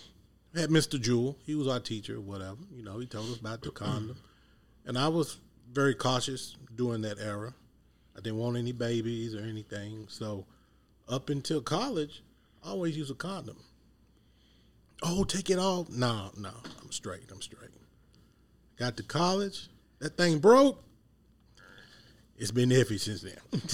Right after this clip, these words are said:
Speaker 2: It's been iffy. <laughs> So, uh, and you know what?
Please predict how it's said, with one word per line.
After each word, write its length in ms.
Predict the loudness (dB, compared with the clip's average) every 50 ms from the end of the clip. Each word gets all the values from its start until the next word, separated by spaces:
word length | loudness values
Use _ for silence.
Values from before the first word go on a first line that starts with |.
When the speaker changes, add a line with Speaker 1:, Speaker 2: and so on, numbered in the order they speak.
| 2 2 4 6
Speaker 2:
It's 220 | 8 8 8 8 8
been 260 | 8 10 10 10 10
iffy. 680 | 8 2 4 2 2 2 0 -8 -8 -6 -4 -2 -4 -2 -2
<laughs> 1080 | 0 -2 0 2 2 0 0 -2 -12 -8 -6 -6 -6 -6 -4 -6 -6 -4 -4 -6 -6 -6 -8 -16 _ -20 -18 -16 -16 -14 -16 -16 -16 -18 -20 -20 -20 -16 0
So, 300 | 6 8 8 10 10 10
uh, 180 | 10 8 6 4 6
and 280 | 6 6 6 4 2 -2 -4 -2
you 120 | 2 6
know 160 | 6 8 8
what? 340 | 8 6 6 4 2 -2 -6